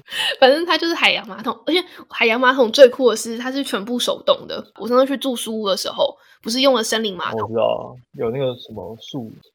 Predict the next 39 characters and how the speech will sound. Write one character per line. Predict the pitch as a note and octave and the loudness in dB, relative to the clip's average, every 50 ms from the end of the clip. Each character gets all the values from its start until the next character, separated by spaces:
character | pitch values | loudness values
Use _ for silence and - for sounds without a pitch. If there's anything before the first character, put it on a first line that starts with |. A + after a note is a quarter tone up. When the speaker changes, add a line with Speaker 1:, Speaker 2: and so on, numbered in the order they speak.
| _ | _
Speaker 1:
木 | - C#4 B3 A3+ | -8 -6 -6 -6
屑。 | - - B3+ A3+ - - - | -8 -6 -6 -6 -6 -6 -4
Speaker 2:
对 | - A2 | -2 -2
啊， | G#2 G#2 | -2 -2
木 | A2+ B2 A#2+ | -2 -6 -8
屑， | G#2+ A#2+ A2+ | -8 -8 -8
木 | G#2+ G#2 G#2 G2+ | -8 -10 -12 -14
屑。 | - A2 A2 - | -16 -16 -16 -12
Speaker 1:
就 | - - | -12 -6
基 | C#4+ D#4 | -4 0
本 | D4+ C4+ | 2 4
上 | B3 C4 B3+ | 4 4 4
就 | B3 | 2
是 | B3 B3+ | 0 -4
不 | B3 C4+ C#4+ | -2 0 0
能 | A#3+ F#3 F#3 | 0 0 -4
冲 | F#3 - G#3+ G#3 A3 | -8 -8 -8 -8 -6
水， | - G#3+ - F#3+ | -4 -2 -2 -4
你 | F3+ D#3+ | -4 -6
只 | F3+ | -4
能 | G3 E3 | -2 0
用 | D#3+ G3+ G3 A3 | 0 0 -2 -2
木 | A#3+ G3+ - | -4 -4 -4
屑 | - - G3 - | -4 -2 -2 0
掩 | - - F3 - | 0 0 -2 0
盖 | - G#3 F#3+ | -2 -2 -2
味 | F#3+ G3+ F#3 | 0 -2 -2
道 | - - - | -2 -4 -4
的 | C#3 C#3 | -4 -8
那 | D3+ F3 | -10 -10
种 | - - | -12 -12
马 | - - - - | -12 -16 -16 -16
桶。 | - - - | -14 -14 -14
Speaker 2:
嗯。 | A2 G2+ _ _ _ _ _ _ _ _ _ - - G#3+ | -16 -18 _ _ _ _ _ _ _ _ _ -6 -4 -4
Speaker 1:
诶， | B3 | -2
海 | C4+ - A3+ A3 | 4 4 6 6
洋 | G3+ A3 | 6 4
马 | A#3 A3+ G#3+ A#3 | 4 2 2 0
桶 | B3+ B3+ A#3+ F#3 F3 | 0 -2 -4 -4 -6